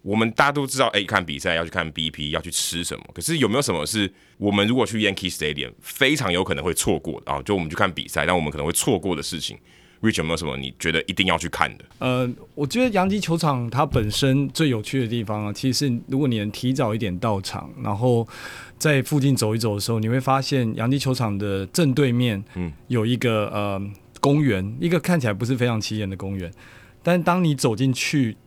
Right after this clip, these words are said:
Speaker 2: 寻找的时候，你会发现有许许多多旧洋基球场的遗迹在里面，因为那里曾经是二零零九年新洋基球场成立之后替代的那个旧洋基球场所在的位置。
Speaker 1: 就是以前的老洋基球场。
Speaker 2: 对，就是
Speaker 1: 诶，你们会讲它是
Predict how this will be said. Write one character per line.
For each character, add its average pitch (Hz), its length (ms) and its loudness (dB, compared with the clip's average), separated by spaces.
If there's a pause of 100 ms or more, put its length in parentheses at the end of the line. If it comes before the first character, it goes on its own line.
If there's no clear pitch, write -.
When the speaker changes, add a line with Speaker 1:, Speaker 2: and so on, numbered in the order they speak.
(280)
Speaker 2:
寻 131 320 2
找 156 200 2
的 104 60 -2
时 120 60 0
候， 131 60 4
你 120 80 0
会 120 100 0
发 139 200 0
现 143 100 2
有 117 100 2
许 117 220 -2
许 123 160 -2
多 117 180 0
多 113 200 2
旧 160 260 2
洋 117 180 2
基 120 140 0
球 107 160 -2
场 98 240 -2
的 90 400 -6
遗 117 240 0
迹 143 300 0
在 139 160 2
里 95 120 -2
面， 101 160 -2
因 123 120 2
为 147 80 4
那 151 120 4
里 127 80 4
曾 107 220 -2
经 120 160 0
是 120 180 0 (140)
二 160 80 4
零 127 160 4
零 127 80 4
九 120 200 2
年 104 260 -4 (400)
新 143 160 2
洋 127 120 4
基 135 80 4
球 123 140 2
场 110 160 0
成 107 240 0
立 123 100 4
之 117 200 0
后 113 340 0 (400)
替 175 260 2
代 135 220 2
的 110 80 -2
那 117 100 2
个 117 60 2
旧 113 160 2
洋 107 100 2
基 107 120 0
球 104 160 -4
场 95 160 -4
所 90 180 -8
在 92 220 -6
的 90 100 -8
位 87 160 -4
置。 - 220 -10 (300)
Speaker 1:
就 95 100 -8
是 101 160 -4
以 104 80 -8
前 107 120 2
的 110 80 0
老 90 280 2
洋 82 120 -2
基 90 120 -8
球 80 180 -6
场。 67 160 -12 (140)
Speaker 2:
对， 110 240 2
就 131 120 -2
是 123 60 2
Speaker 1:
诶， 131 160 2
你 151 60 2
们 135 80 2
会 185 40 2
讲 107 140 0
它 110 100 -4
是 117 60 -2